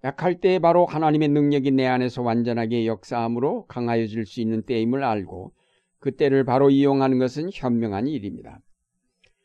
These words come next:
우리가 하나님의 능력을 내 안에 머물게 하려면 약해지고 가난해져야 할 것입니다.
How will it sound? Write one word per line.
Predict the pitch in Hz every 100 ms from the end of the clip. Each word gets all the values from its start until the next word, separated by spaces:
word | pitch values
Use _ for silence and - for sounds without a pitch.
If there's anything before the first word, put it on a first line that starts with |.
| _
우리가 | - 156
하나님의 | 196 185 185 185
능력을 | 170 170 165 160 156
내 | 135
안에 | 135 135 139
머물게 | 131 127 127 123
하려면 | 120 123 120 151 262 -
약해지고 | 123 127 - 123 117 123 160
가난해져야 | - 123 127 139 151 135 127 113
할 | 101
것입니다. | 98 101 - - - -